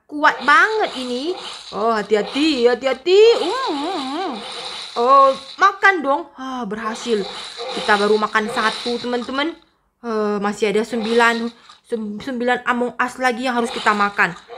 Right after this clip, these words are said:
Hati-hati, teman-teman, mereka bisa makan kita. Hmm, hmm, hmm. Tunggu, tunggu, si hijau, si hijau ini harus kita makan nih. Kita lewat belakang, kita ngekor lewat belakang saja, teman-teman. Ah, tinggal tiga orang,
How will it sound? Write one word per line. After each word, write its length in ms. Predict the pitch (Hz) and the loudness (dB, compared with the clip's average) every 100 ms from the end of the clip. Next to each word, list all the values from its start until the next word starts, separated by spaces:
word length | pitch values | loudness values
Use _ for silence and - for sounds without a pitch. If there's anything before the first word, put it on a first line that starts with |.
| - | -10
Hati-hati, 400 | 185 220 208 240 | -4 0 0 -2
teman-teman, 640 | - 240 233 254 285 247 185 _ | -6 -4 -4 0 0 0 -4 _
mereka 240 | - 185 208 | -14 -6 -4
bisa 240 | 208 240 | -2 -2
makan 320 | 214 - 220 | 0 0 0
kita. 480 | 214 247 254 294 233 - - | -2 -6 4 4 4 0 -8
Hmm, 320 | 403 480 302 | -4 -2 -2
hmm, 500 | - - 233 277 339 170 | -4 -10 -10 -8 -6 -6
hmm. 160 | 262 220 | -6 -6
Tunggu, 240 | 233 208 | -4 -2
tunggu, 240 | 214 208 208 | 0 0 0
si 160 | 233 | -2
hijau, 400 | 214 196 220 202 | -6 0 2 2
si 80 | 202 | -2
hijau 400 | 208 202 220 214 | -8 0 2 2
ini 240 | 240 269 277 | 0 -2 0
harus 160 | 240 | -2
kita 240 | - 220 214 | -4 -4 0
makan 400 | 220 233 262 262 | 0 2 -2 0
nih. 320 | 269 226 - _ _ _ _ | -4 -6 -8 _ _ _ _
Kita 240 | _ 208 | _ -4
lewat 160 | 202 196 | -4 -2
belakang, 480 | 196 196 196 190 - | -2 -4 -4 -6 -6
kita 240 | - - 320 302 | -4 0 0 0
ngekor 320 | 294 - 277 | -4 -2 0
lewat 160 | 269 | -2
belakang 400 | 226 254 254 277 | -2 -4 -4 -6
saja, 160 | 277 247 | -6 -8
teman-teman. 560 | 247 220 208 196 170 - _ _ _ 240 | -6 -6 -6 -6 -8 -12 _ _ _ -10
Ah, 160 | 247 | -8
tinggal 320 | 247 214 202 196 | -6 -6 -4 -6
tiga 320 | 208 185 220 | -4 -2 -2
orang, 720 | 247 269 269 277 285 302 254 | 0 0 0 0 2 2 0